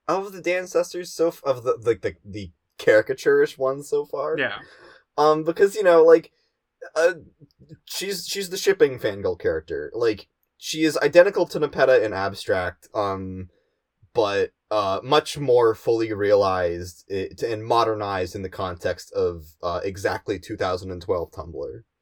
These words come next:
Speaker 2: Yeah.
Speaker 1: Um, yeah, that's, that's, that's what there's to say.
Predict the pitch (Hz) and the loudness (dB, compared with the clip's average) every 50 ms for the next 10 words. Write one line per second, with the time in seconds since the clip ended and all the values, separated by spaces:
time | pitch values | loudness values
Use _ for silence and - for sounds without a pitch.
0 | _ _ _ _ _ _ _ _ _ _ _ _ _ _ _ _ _ _ _ _ | _ _ _ _ _ _ _ _ _ _ _ _ _ _ _ _ _ _ _ _
1 | _ _ _ - 170 170 160 - - - - - 90 90 87 85 85 85 85 80 | _ _ _ -4 -2 -2 -2 -2 -4 -8 -8 -6 -6 -6 -8 -8 -10 -12 -14 -16
2 | - - _ _ _ _ _ _ _ _ _ _ _ - 156 - - - _ _ | -18 -20 _ _ _ _ _ _ _ _ _ _ _ 0 0 0 0 -2 _ _
3 | - 170 175 233 226 226 - 247 262 240 - - - - 277 - 262 247 226 - | 6 6 8 8 6 6 4 2 -2 0 2 2 0 0 0 0 0 0 0 0
4 | 247 - - 151 - - | -2 -6 -6 -8 -8 -10